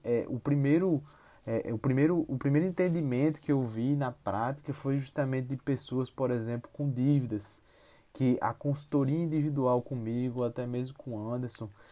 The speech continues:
estava um valor que muitas vezes a gente mesmo se sentia, "Caramba, o cara já tá com dívida", e a gente ainda cobrar um valor ali que vai deixar ele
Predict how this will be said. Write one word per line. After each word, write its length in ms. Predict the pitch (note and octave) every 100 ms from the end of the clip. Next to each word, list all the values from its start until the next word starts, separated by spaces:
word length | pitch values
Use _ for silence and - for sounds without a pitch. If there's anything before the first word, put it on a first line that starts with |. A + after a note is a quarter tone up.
| - - -
estava 460 | - - A#2 C3+ D3+
um 160 | D3 C3+
valor 560 | C#3 B2+ A2+ B2 C3
que 160 | - C3+
muitas 340 | C3 C3+ D#3
vezes 180 | C#3 C3
a 120 | C3+
gente 380 | A#2+ C#3 F3+ F3
mesmo 320 | D3+ C#3 D3
se 220 | C#3+ - C#3+
sentia, 600 | - C3+ B2 C3+ B2+ A2+ _ - - _
"Caramba, 420 | - B2 B2 C3 B2+
o 40 |
cara 240 | - C3
já 140 | C3 B2+
tá 180 | C3+ C#3+
com 180 | F#3+
dívida", 400 | D3+ B2 A#2+ B2
e 40 | C3
a 40 |
gente 200 | C3+ B2+
ainda 160 | C3+ C3
cobrar 600 | - B2+ A#2 B2 D3+ D3+ - - - - - - - -
um 160 | B2+
valor 460 | B2+ C3+ B2+ A#2+ A#2+
ali 180 | A2+ A#2
que 160 | -
vai 220 | A2+ A#2+ B2+
deixar 380 | B2+ - B2
ele 200 | B2 A#2+